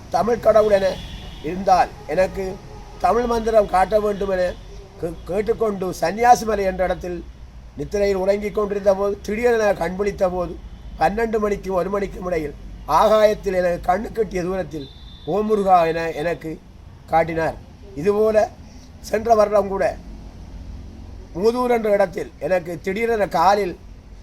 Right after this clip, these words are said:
ஏற்பட்ட ஆணி, ஏ-, ஏற்-, ஆணி ஏறி ஒரு நி-, ஒரு சில நிமிடங்களில் ஒரு அம்மா வந்து ம-, மருந்து கட்டி கொண்டு போய்விட்டார். அதுபோல பல பல அற்புதங்கள் எனக்கு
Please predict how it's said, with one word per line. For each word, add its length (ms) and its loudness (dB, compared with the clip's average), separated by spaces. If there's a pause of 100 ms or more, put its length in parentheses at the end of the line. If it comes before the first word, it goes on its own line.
(140)
ஏற்பட்ட 480 -2
ஆணி, 360 2 (420)
ஏ-, 160 -4 (100)
ஏற்-, 240 0 (120)
ஆணி 320 2
ஏறி 440 0
ஒரு 260 -6
நி-, 180 -10
ஒரு 320 -2
சில 260 6
நிமிடங்களில் 600 0 (840)
ஒரு 220 2
அம்மா 300 2
வந்து 260 -2 (120)
ம-, 240 0
மருந்து 340 0
கட்டி 180 0
கொண்டு 260 -2
போய்விட்டார். 540 -2 (580)
அதுபோல 440 4
பல 220 6
பல 160 6 (220)
அற்புதங்கள் 640 0
எனக்கு 240 -2